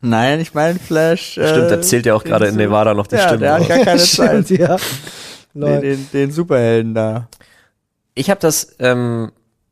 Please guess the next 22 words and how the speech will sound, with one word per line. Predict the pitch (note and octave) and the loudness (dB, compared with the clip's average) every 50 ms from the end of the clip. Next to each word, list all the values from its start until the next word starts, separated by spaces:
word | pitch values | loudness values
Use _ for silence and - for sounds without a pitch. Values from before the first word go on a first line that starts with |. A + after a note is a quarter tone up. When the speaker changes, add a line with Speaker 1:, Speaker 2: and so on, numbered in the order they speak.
| _ _ _ _ F#2+ | _ _ _ _ -16
Speaker 2:
oh, | F#2+ G2 G2+ | -14 -12 -12
ich | G2+ - | -12 -14
hab | - | -14
das | - A2+ - A2 | -14 -14 -14 -14
mit | G2+ - | -12 -10
Gerüchen | G#2+ G2+ G2 A2+ - A#2+ G#2+ | -8 -6 -6 -8 -8 -6 -6
gar | G2+ F#2+ | -4 -4
nicht | G2 F#2+ - | -6 -8 -8
so | - A2 A#2 F2 | -8 -6 -4 -2
oft, | F#2 G2 - - - - | -2 -4 -4 -8 -10 -6
aber | - G#2 G#2+ G#2 G2 G#2+ | -2 0 0 0 0 0
wo | A#2+ C#3 | 0 0
ich's | C#3 - - | -2 -2 -2
habe, | C#3+ C3 B2+ B2+ B2 | 0 0 2 2 0
ist, | - F#2 A2+ - - - - - | 0 -2 -2 -4 -4 -8 -8 -4
ähm, | - G#2 G#2 G2+ G2+ G2+ G2 F2+ | 0 0 0 0 0 -4 -8 -10
ich | - - | -6 -6
hab | A#2 - | -6 -4
mir | A2 G#2+ G#2+ G#2+ G#2 G#2 G2+ | -4 -2 -2 0 0 0 -2
von | - - A2 G#2 | -2 -4 -6 -6
unserer | G2 G2+ G2 G2+ G2+ G2 G2+ | -4 -6 -4 -2 -2 0 0
Hochzeitsreise, | D#3 E3+ - - C#3 A2+ G2+ - - F2 F2 F2 F#2 G2 G#2 A#2 D3+ - | -2 -4 -2 0 0 0 0 -2 -4 -2 0 0 0 -2 -2 -4 -4 -6